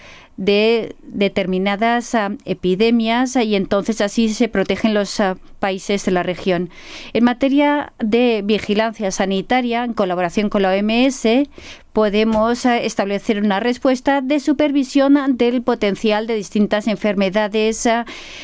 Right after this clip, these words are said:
y epidemias de conocimiento mundial. En la actualidad, igualmente, en nuestras treinta y tres, ah, prefecturas,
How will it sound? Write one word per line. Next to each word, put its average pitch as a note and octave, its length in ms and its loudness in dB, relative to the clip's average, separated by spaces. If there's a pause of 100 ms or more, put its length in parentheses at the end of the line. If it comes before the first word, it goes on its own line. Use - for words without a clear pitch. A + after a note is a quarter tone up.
y A3 140 2
epidemias G3 760 0 (340)
de G#3 160 -2
conocimiento F#3+ 920 2
mundial. F3 600 0 (560)
En A3 140 0
la F#3+ 60 0
actualidad, F#3+ 640 0 (180)
igualmente, G#3 1000 2 (500)
en G#3+ 160 0
nuestras G3 420 0
treinta F#3+ 300 0
y G3 60 -2
tres, A3+ 300 -2
ah, G#3 120 2
prefecturas, B3 960 0